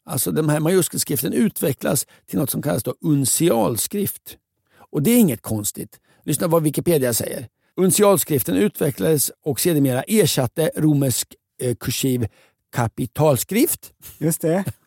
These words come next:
Speaker 1: <laughs> Sen blir det intressant. Sedan pergament ersatt papyrus som skrivunderlag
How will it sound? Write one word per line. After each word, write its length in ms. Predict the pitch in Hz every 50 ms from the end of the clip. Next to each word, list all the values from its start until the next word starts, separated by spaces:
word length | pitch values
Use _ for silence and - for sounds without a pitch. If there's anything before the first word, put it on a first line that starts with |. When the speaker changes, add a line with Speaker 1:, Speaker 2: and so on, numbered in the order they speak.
| _ _ _
Speaker 1:
<laughs> 360 | _ _ _ _ _ _ -
Sen 220 | - - 247 240 185
blir 100 | 160 135
det 80 | 117
intressant. 560 | 110 101 - 110 - - 76 85 - - - _ _ _ _ _ _ _ -
Sedan 280 | - 226 185 170 147
pergament 880 | - - - 180 180 170 - 208 202 196 233 330 359 311 277 - - - - _ -
ersatt 440 | - 214 165 - - 98 101 - - - _
papyrus 760 | - 160 - - 208 - - - 85 98 104 - - - - - _ _ _
som 200 | - - - 107
skrivunderlag 1000 | - - - 233 208 156 110 - - 117 107 - - - - 117 117 123 156